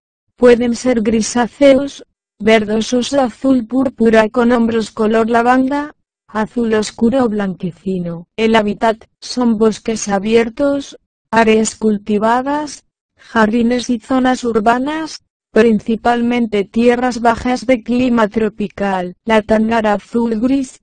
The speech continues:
se alimenta principalmente de frutos, pero también de néctar e insectos. Es una especie común,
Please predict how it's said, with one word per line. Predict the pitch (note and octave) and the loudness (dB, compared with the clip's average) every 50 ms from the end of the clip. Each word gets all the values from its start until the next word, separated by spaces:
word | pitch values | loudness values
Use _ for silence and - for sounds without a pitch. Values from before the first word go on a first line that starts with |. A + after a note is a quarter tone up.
| _ _ | _ _
se | - - - B3+ | -10 -4 0 0
alimenta | A#3 A#3+ A#3 A#3+ A3+ A#3 A#3+ A#3+ A#3 A3 - G#3 G3 | 2 2 2 2 2 2 0 0 -2 0 0 -2 0
principalmente | G3+ - A#3 A3+ G#3+ G3+ - A#3 A3 - - A#3+ B3 A#3 A3+ A3+ B3 B3+ C4 C4 C4 B3+ C4+ C4+ | 0 2 2 2 2 0 -2 -4 -2 0 0 0 2 2 2 2 2 2 2 2 2 2 2 2
de | B3 C4+ C4+ B3 | 4 2 0 0
frutos, | - - B3 C#4+ C#4 - - B3+ B3+ B3+ B3 - - _ _ _ _ _ | -2 -2 -2 -2 0 2 4 4 4 4 0 -4 -12 _ _ _ _ _
pero | - A3+ G#3+ A3 A3+ A3+ | 0 4 4 6 6 4
también | A3+ - A#3 A3+ A3+ A3+ A3 A3 A#3+ C4 C4+ C#4 C4+ C4 | 2 0 0 0 0 0 0 0 0 0 2 2 2 2
de | A#3 A#3+ A3+ | 2 2 2
néctar | A#3 B3 C4 C4 - - - A#3 A3+ A#3 | 2 2 2 0 -2 0 0 2 4 4
e | A#3+ | 4
insectos. | A#3 A3+ A3 G#3+ - - B3+ C4 C4 - - - C#4+ C#4 C#4+ C#4 - - - - _ _ _ _ _ _ _ _ | 4 2 0 -2 -2 -2 -2 -2 -2 -4 -2 -2 0 0 0 -2 -6 -12 -18 -20 _ _ _ _ _ _ _ _
Es | - A#3 A3+ A3+ C4+ | -6 -6 -4 0 2
una | C4 B3+ A#3+ A3+ A3+ | 2 4 4 4 2
especie | G#3+ - - - A#3 A#3 A3+ - B3+ A#3+ A#3+ A#3 A3+ | 0 0 0 2 2 2 2 4 4 6 6 6 4
común, | - A3+ A3 A3 G#3+ A#3+ C4 C#4 C#4 C#4+ - | 2 2 2 2 2 2 2 2 0 -2 -6